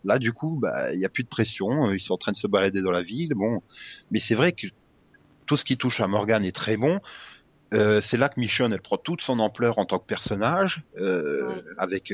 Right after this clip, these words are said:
Speaker 1: Carl, même si Carl, il est super boulé. <laughs> « Ah,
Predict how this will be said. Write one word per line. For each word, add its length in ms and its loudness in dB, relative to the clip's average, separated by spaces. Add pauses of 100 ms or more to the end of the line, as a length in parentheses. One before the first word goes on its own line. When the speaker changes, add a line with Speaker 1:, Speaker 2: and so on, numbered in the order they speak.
Speaker 1:
Carl, 340 2 (440)
même 180 2
si 180 -8
Carl, 240 0
il 100 -4
est 60 -4
super 420 -4
boulé. 340 -2 (100)
<laughs> « 120 -16
Ah, 140 6